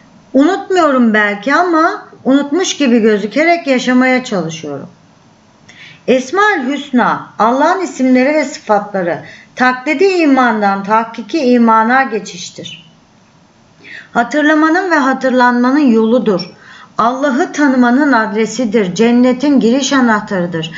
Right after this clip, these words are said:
Allah'ı tanımak, kendini tanımaktır, kendini okumaktır,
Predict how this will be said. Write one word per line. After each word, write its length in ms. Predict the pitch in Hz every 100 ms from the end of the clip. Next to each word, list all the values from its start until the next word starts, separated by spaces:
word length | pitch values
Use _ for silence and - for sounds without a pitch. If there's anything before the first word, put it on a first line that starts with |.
| - - - -
Allah'ı 480 | 233 269 294 330 359
tanımak, 560 | 339 294 240 208 220
kendini 480 | 262 226 233 262 302
tanımaktır, 720 | 285 285 233 190 185 - 175
kendini 480 | - 220 220 226 254
okumaktır, 680 | 285 285 214 190 180 - 285